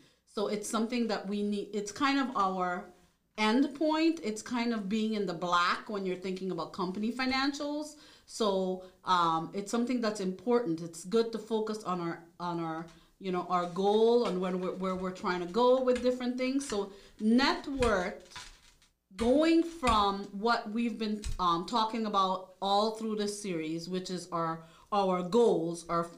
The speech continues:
financial pots, you know, our goal pots that we have. So your net worth will include some of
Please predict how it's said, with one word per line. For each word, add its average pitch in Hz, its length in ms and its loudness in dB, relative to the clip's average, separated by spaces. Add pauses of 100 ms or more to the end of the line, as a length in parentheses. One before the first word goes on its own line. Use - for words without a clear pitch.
(120)
financial 208 580 0
pots, 185 680 0
you 185 100 -4
know, 170 380 -4 (320)
our 180 160 0
goal 220 400 4
pots - 680 -2 (200)
that 190 200 -8
we 202 120 -4
have. 110 420 -2
So - 220 -6
your 220 240 0
net 302 460 0 (180)
worth 226 460 -2
will 202 380 -4
include 214 1040 0 (300)
some 254 800 2 (140)
of 202 560 2